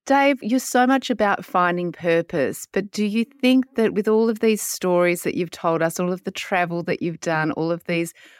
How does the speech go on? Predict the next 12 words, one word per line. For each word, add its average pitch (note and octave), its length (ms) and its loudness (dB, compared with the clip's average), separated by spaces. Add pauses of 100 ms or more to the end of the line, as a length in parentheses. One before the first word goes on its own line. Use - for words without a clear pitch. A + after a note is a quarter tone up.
(180)
moments E3 720 2
and D#3 140 0
trajectories D#3+ 840 -4
in D3+ 120 -2
your D3+ 160 0
life D3 400 0 (140)
that D#3 180 -2 (400)
brought D#3 300 2
you D3 440 -2 (220)
to E3 260 -2
this D3 300 -2
point, C#3 540 -2